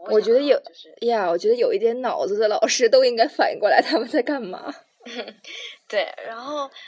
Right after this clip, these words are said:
Speaker 1: 后来他们就写着，然后我那个导师的手机的响了，
Speaker 2: 哦。
Speaker 1: 就是那个震动，就是 alarm clock，
Speaker 2: 哦。
Speaker 1: 就闹钟、闹铃。然后他说：“好，大家现在全部就是停止。”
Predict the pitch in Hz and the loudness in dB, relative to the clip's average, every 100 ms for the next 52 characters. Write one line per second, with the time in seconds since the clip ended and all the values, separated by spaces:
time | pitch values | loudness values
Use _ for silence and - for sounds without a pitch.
0 | - 285 247 196 170 180 - - _ _ | -20 -16 -16 -16 -14 -16 -18 -20 _ _
1 | - 208 208 214 - - - - 165 165 | -18 -18 -16 -14 -14 -16 -16 -16 -16 -14
2 | 185 185 - - 165 131 180 185 175 - | -12 -12 -14 -16 -14 -12 -14 -16 -14 -14
3 | - - 180 175 - 135 - 165 175 - | -12 -14 -12 -14 -14 -14 -18 -20 -20 -20
4 | _ _ _ _ _ - 160 _ - 135 | _ _ _ _ _ -18 -18 _ -16 -14
5 | - - - - - 208 170 165 220 185 | -16 -18 -20 -20 -10 -8 -6 -8 -14 -18
6 | 170 165 165 160 - - 196 185 185 170 | -20 -18 -18 -18 -18 -14 -14 -14 -14 -14
7 | 143 165 - 165 - _ _ - - _ | -16 -20 -20 -20 -20 _ _ -12 -12 _
8 | _ _ 175 170 180 180 - - - - | _ _ -12 -10 -12 -12 -14 -14 -16 -20
9 | - 196 190 185 190 156 165 170 - _ | -10 -8 -6 -8 -10 -10 -12 -16 -20 _
10 | _ _ 214 185 143 - - - - - | _ _ -14 -14 -14 -20 -20 -20 -20 -20
11 | 170 185 202 - 165 202 277 277 247 220 | -18 -12 -12 -8 -8 -8 -10 -12 -12 -12
12 | 240 226 208 190 - 175 185 185 180 - | -12 -14 -14 -14 -16 -16 -16 -16 -18 -20
13 | 170 175 - | -16 -14 -14